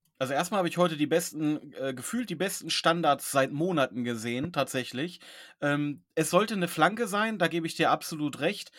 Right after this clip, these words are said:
Äh, ich glaube, der Burner springt ja auch in der Mitte am Ball vorbei, äh,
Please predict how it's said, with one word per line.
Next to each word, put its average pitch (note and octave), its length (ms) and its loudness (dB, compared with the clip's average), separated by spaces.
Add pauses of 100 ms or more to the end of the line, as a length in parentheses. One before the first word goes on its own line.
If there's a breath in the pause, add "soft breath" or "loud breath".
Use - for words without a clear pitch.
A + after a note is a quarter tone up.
(240 loud breath)
Äh, D#3 80 -2
ich D#3 160 -2
glaube, D#3 480 2
der C#3+ 160 0
Burner D#3+ 400 2
springt F#3 320 -2
ja E3 120 2
auch D#3+ 260 4
in D#3+ 120 -4
der D3 100 2
Mitte F3+ 280 0
am D3+ 180 0
Ball D#3+ 220 4
vorbei, E3 440 0
äh, B2+ 400 -6